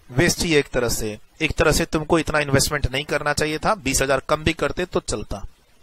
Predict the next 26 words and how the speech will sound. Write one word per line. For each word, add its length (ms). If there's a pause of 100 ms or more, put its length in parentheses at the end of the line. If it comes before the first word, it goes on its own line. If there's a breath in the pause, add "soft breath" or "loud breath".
(140)
But 80
कोई 180
बात 220
नहीं, 120
अच्छी 320
बात 200
है, 60
investment 400
किया 120
तो 100
future 320
में 80
तुम्हारे 280
काम 240
ही 120
आएगा। 240
जरूरी 320
थोड़ी 220
है 80
सारी 280
investment 400
का 100
benefit 360
ले 100
ही 60
लेना। 260